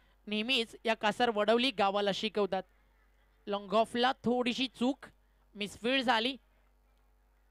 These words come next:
जिथे सिंगल बनणं कठीण, तिथे दोन धावा सहज पूर्ण झाल्यात. आणि दमदार सुरुवात करत असताना टेनिस बॉल क्रिकेट जगतातील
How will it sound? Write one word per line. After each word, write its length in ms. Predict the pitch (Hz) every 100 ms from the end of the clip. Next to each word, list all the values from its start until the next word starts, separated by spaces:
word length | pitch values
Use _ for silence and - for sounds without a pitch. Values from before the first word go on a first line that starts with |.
| _ 185
जिथे 220 | 220 240
सिंगल 380 | 262 226 220 269
बनणं 260 | 254 254
कठीण, 440 | 254 208 220 247 220 _ _ _ _ _ _ _ _ _ _ _ _ _ _ _ _ _
तिथे 200 | 208 233
दोन 280 | 202 214 247
धावा 360 | 226 233 240 196 _ _ _ _ _ _ _ _ _ _ _ _ _ -
सहज 260 | 240 240 240
पूर्ण 280 | 262 240 226
झाल्यात. 300 | 208 196 185 _ _ _ _ _ _ _ -
आणि 200 | 190 208
दमदार 720 | 180 190 196 233 202 185 - - _ _ _ _ _ _ _ -
सुरुवात 600 | - 220 208 202 202 240 -
करत 220 | 262 247
असताना 420 | 226 - 226 214 185 - _ _ _ 196
टेनिस 260 | 202 202
बॉल 220 | 202 220
क्रिकेट 360 | 226 220 226 208
जगतातील 600 | 185 - 220 226 233